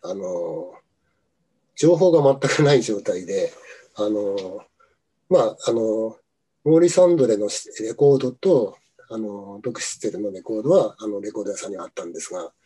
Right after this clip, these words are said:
あの、まあ、それを買って聴くぐらいで、あ、すごいなって思いながら、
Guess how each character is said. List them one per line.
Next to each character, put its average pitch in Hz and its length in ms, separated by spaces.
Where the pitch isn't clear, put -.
あ 107 40
の、 90 640
ま 120 100
あ、 - 20
そ - 140
れ 151 440
を 143 640
買 - 140
っ - 40
て - 280
聴 - 220
く - 40
ぐ 123 120
ら 104 100
い 90 80
で、 98 180
あ、 - 140
す - 140
ご 113 80
い 123 40
な 120 140
っ 117 40
て - 120
思 110 220
い 110 100
な 117 120
が 107 80
ら、 98 260